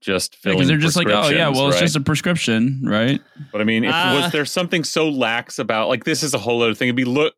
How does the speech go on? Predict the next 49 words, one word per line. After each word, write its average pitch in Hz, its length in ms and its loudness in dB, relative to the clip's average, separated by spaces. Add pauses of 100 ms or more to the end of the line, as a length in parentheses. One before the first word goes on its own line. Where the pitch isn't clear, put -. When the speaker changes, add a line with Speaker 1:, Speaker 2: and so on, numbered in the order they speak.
Speaker 1:
I 139 80 -4
mean, 123 240 0 (240)
my 139 120 -2
point 160 440 -2
here 120 180 2
is 113 140 -2
not 123 200 0
that 120 80 -2
I'm 107 120 0
skeptical - 640 -4
that 87 160 -4
they 101 140 0
didn't, 98 460 -2
like, 95 320 -4
do 95 200 0
some 95 220 -2 (360)
horrible 98 400 -2
shit. 107 280 0
It's - 180 -6
that 113 180 -2 (580)
you 143 200 -2
would 156 180 0
really 170 240 0
have 143 360 -4
to, 78 400 -4 (280)
to 131 120 -2
not 120 320 0
have, 117 360 -2
for - 40 -20 (120)
Speaker 3:
Yeah. 131 180 0
Speaker 1:
your 139 100 0
lawyers 151 420 0
not 139 220 -2
to 147 60 -6
just 127 240 -4
be 135 80 0
able 123 140 -2
to 120 80 0
run 120 340 0
the 117 80 -2
table, 113 320 -2
like, 107 260 0
la-, 110 360 -2
get 123 140 -2
this 123 160 -4
laughed 104 380 -2
out 107 100 0
of - 80 -2
court. - 340 -4